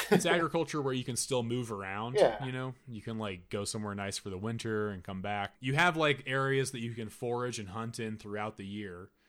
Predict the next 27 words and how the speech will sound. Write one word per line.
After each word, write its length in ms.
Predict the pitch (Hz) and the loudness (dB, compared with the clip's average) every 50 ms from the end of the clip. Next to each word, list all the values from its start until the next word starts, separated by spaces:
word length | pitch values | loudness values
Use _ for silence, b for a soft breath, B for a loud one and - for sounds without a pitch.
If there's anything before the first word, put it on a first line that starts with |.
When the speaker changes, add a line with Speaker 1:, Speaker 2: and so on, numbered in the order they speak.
| b b b b b b b | b b b b b b b
Speaker 2:
and 160 | 113 110 113 | -8 -6 -6
you 80 | 107 107 | -6 -6
can 160 | - - 113 | -6 -6 -6
kind 160 | 113 110 107 | -4 -4 -4
of, 60 | 101 | -4
like, 200 | 101 101 101 90 | -4 -6 -6 -8
move 320 | 95 95 107 120 127 123 110 | -6 -4 -4 -2 -4 -4 -6
between 360 | 123 113 - 120 117 113 113 | -6 -6 -6 -4 -4 -4 -2
those 220 | 113 110 104 98 | -2 -2 -4 -4
areas. 720 | 98 98 101 101 98 98 98 98 98 95 95 95 - - - - | -6 -8 -8 -6 -6 -6 -6 -6 -6 -8 -8 -6 -8 -8 -8 -10
And, 560 | 101 95 95 95 95 92 92 90 90 - - - _ b b b b b b b b b b b b | -14 -12 -12 -12 -10 -10 -10 -10 -10 -12 -14 -16 _ b b b b b b b b b b b b
I 80 | 123 123 | -2 0
mean, 340 | 131 131 131 127 127 127 - 139 | 2 2 2 2 0 -2 0 2
I, 240 | 147 151 156 151 - 147 | 4 4 4 2 2 2
I 120 | 156 175 | 4 6
don't 140 | 180 180 175 | 6 6 6
wanna, 180 | 165 160 151 | 6 4 4
like, 360 | 143 139 135 123 113 - - 123 | 4 4 4 2 0 -2 -2 -2
you 80 | 120 | -2
know, 320 | 117 110 107 104 98 95 98 - b b b b b b b b b b | 0 0 -2 -2 -4 -6 -8 -14 b b b b b b b b b b
over-sentimentalize 1200 | - 127 127 117 113 107 92 - 110 107 98 - 92 92 107 - - 98 87 85 82 80 80 - - | -2 0 0 0 -2 -4 -4 -4 -4 -4 -6 -6 -8 -6 -6 -6 -6 -6 -6 -6 -8 -8 -10 -10 -10
this, 400 | 87 80 80 - - - - - - _ | -10 -10 -6 -4 -4 -4 -4 -6 -8 _
because 320 | - 104 - 110 104 98 - | -10 -6 -4 -4 -4 -4 -6
to 100 | - 117 | -6 -4
me 200 | 110 110 110 113 | -2 -2 -2 0
as, 140 | 107 101 - | -2 -2 -2
like, 180 | 107 95 95 | -4 -6 -8